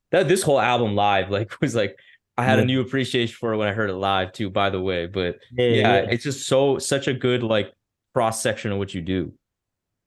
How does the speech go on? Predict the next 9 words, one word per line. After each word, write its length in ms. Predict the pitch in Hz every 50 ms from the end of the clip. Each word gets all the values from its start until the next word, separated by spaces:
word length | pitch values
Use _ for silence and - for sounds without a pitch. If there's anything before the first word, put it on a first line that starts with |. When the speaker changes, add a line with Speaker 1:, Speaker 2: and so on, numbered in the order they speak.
| _ _ -
Speaker 2:
No, 200 | 139 143 131 120
well, 120 | 120 127 135
yeah, 200 | 147 147 131 135
I 80 | 131
think 160 | - 147 127 117
S-, 240 | - - - - _ _
Sub 540 | - - - - 147 151 151 151 139 127 113
definitely, 480 | 135 135 139 135 - 139 139 135 131 127
like, 240 | 123 117 104 -